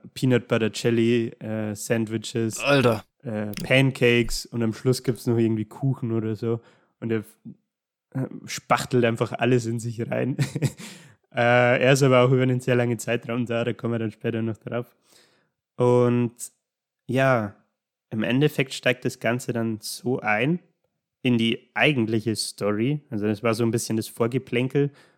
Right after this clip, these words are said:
Speaker 1: und man kommt dann quasi zum Hauptstandort, würde ich jetzt mal sagen, nämlich zu diesem Café am Rande der Welt. Und dann kommen eben auch die anderen drei Hauptpersonen mit dazu.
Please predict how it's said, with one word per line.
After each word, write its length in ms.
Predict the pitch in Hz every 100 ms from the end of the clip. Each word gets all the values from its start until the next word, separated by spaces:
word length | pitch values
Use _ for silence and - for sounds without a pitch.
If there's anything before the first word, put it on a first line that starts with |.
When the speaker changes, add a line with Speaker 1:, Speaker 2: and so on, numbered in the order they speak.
| -
Speaker 1:
und 120 | 113
man 180 | 113 107
kommt 260 | 123 127
dann 120 | 120 107
quasi 320 | 113 110 110
zum 340 | - 107 95 -
Hauptstandort, 1800 | - 127 - - - _ _ _ _ _ - - 113 113 - 117 117 -
würde 140 | 113
ich 40 |
jetzt 140 | 113 -
mal 100 | 110
sagen, 320 | 110 113 117
nämlich 280 | 104 104 -
zu 100 | 127
diesem 280 | 107 92 98
Café 340 | 101 - 104
am 80 | 101
Rande 320 | 104 101 98
der 120 | 98
Welt. 260 | 101 143 - _ _ _ _ _ _ _
Und 560 | - 120 117 117 120 - _ _ _ _ _ _ _ - -
dann 220 | - 127 127
kommen 300 | 120 120 117
eben 260 | 117 113
auch 120 | 110
die 180 | - 113
anderen 440 | 107 117 117 113 107
drei 300 | 104 101 98
Hauptpersonen 800 | 113 _ - 104 - 101 98
mit 200 | 98 -
dazu. 400 | 104 - 107 107